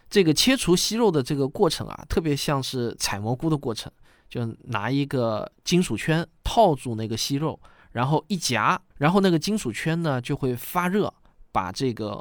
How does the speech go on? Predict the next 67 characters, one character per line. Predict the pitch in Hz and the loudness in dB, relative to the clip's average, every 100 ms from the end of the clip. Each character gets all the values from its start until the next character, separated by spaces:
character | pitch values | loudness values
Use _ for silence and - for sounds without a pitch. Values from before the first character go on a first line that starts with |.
| - | -10
蘑 | 117 117 131 | -6 -2 -2
菇 | 170 139 | -2 -4
啊 | 110 - - | -6 -8 -14
给 | - 85 - | -16 -18 -6
烫 | - - 156 | -4 -2 -2
下 | 117 69 | -4 -8
来， | - _ _ - | -12 _ _ 2
同 | 240 | 6
时 | 202 180 | 6 6
也 | 165 | 4
把 | 143 101 | 2 0
伤 | - 170 | 0 0
口 | 170 104 | -2 -6
给 | 82 | -6
烫 | - 143 117 | -4 -4 -4
得 | 98 | -6
结 | 104 | -6
痂。 | 107 127 151 _ _ _ _ _ _ - | -4 -4 -6 _ _ _ _ _ _ -4
网 | 117 | 0
上 | 120 190 | 6 8
有 | 160 | 6
挺 | 113 | 4
多 | 107 | 0
这 | 143 | 2
样 | 156 | 4
的 | 127 | 2
视 | - | 0
频 | 135 101 | -2 -2
的 | 107 | -4
啊， | 110 110 | -4 0
大 | 131 | 2
家 | 135 | 4
有 | 127 | 2
兴 | 95 139 | 2 0
趣 | 117 | -2
可 | - | -2
以 | 131 | 0
自 | 123 - | 0 -2
己 | 120 104 | -4 -4
搜 | 101 135 | 2 2
索 | 131 107 | 2 -2
一 | 107 | -2
个 | 104 | -2
来 | 98 | -4
看 | - 113 - _ | -4 -6 -6 _
啊， | - 82 | -12 -8
挺 | - 139 | 2 4
有 | 151 | 4
趣 | - 175 | 0 -2
的。 | - - - _ - - _ _ _ _ | -4 -18 -20 _ -20 -20 _ _ _ _
我 | 147 | 10
在 | 233 | 12
我 | 175 | 12
的 | 104 143 | 8 4
出 | - | 4
院 | 254 | 6
小 | 208 90 | 6 4
结 | 98 131 | 2 4
中 | 156 165 | 4 4
呢， | 127 | 2
看 | - | 0
到 | 156 | -2
这 | 143 | -2
样 | 156 | -2
的 | 113 | -2
描 | 101 62 | -4 -4
述 | - 123 | -4 -4